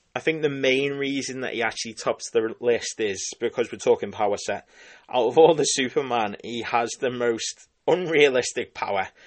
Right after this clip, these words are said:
He can reverse time in Superman one. He spins around the world, reversing time. So, unrealistic, but still definitely worth a mention, which gives Christopher Reeve the top spot as the most powerful Superman.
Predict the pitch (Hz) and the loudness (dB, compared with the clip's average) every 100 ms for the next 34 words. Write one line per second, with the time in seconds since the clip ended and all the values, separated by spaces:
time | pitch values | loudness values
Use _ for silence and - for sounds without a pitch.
0 | - _ - 131 151 131 120 113 110 107 | -20 _ -4 0 0 2 2 2 0 -2
1 | - 127 117 113 98 - - 117 104 123 | -6 -2 0 0 -2 -10 -16 -12 -8 -8
2 | 107 117 107 110 110 107 101 98 104 95 | -6 -6 -6 -4 -2 -2 -6 -10 -10 -12
3 | - - 175 165 131 127 120 117 110 113 | -12 -10 -6 -4 -2 -2 -2 -4 -4 -2
4 | 113 110 113 131 123 - 117 101 104 104 | -4 -4 -2 0 -2 -4 -10 -8 -8 -6
5 | 101 - - - - _ - 127 123 - | -10 -14 -20 -20 -20 _ 2 4 4 0
6 | _ _ 175 170 156 123 113 101 - 113 | _ _ 0 4 4 6 4 0 -4 -6
7 | - - - - - 127 120 107 113 - | -4 -8 -4 -4 -2 0 0 0 -2 -4
8 | 107 - 107 104 98 107 95 98 - 104 | -10 -10 -4 -4 -4 -8 -8 -10 -8 -10
9 | 98 110 - - 147 139 - - - _ | -6 -6 -6 -4 0 0 0 -10 -14 _
10 | _ _ - 160 - 120 104 104 101 107 | _ _ -4 -4 0 0 0 -4 -6 -8
11 | 101 - 101 - - 104 - - 101 104 | -12 -8 -8 -8 -4 -4 -4 -6 -4 -4
12 | - _ - _ 120 117 107 - 98 98 | -10 _ -20 _ -4 0 0 0 -2 0
13 | 98 104 - 147 135 127 104 | -2 -6 -4 -6 -4 -4 -4